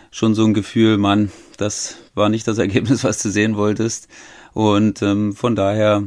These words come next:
naja, war's, äh, sagen wir mal, nicht so spannend.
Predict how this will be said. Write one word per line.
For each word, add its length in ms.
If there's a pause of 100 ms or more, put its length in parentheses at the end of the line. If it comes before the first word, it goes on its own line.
naja, 460 (560)
war's, 340
äh, 380
sagen 260
wir 60
mal, 400 (500)
nicht 260
so 140
spannend. 480